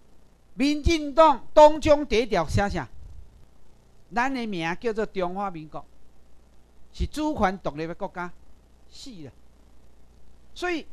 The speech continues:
你要选中国，还是要选中华民国？我拢不爱选，我要选我台湾。台湾人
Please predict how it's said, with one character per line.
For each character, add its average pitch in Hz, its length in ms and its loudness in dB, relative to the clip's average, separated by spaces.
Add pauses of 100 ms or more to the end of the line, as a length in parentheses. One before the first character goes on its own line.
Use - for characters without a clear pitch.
(360)
你 311 120 -2
要 320 180 0
选 302 320 2
中 240 200 2
国， 240 280 0 (160)
还 175 100 -6
是 180 120 -8
要 247 140 0
选 254 240 -4
中 208 200 2
华 226 160 0
民 170 180 -6
国？ 143 200 -6 (580)
我 165 140 -2
拢 170 180 -4
不 139 80 -6
爱 131 140 -6
选， 127 220 -14 (1400)
我 147 120 -12
要 156 60 -10
选 143 180 -16
我 139 140 -14
台 104 140 -16
湾。 101 180 -20 (2000)
台 302 140 2
湾 311 140 -2
人 247 420 -4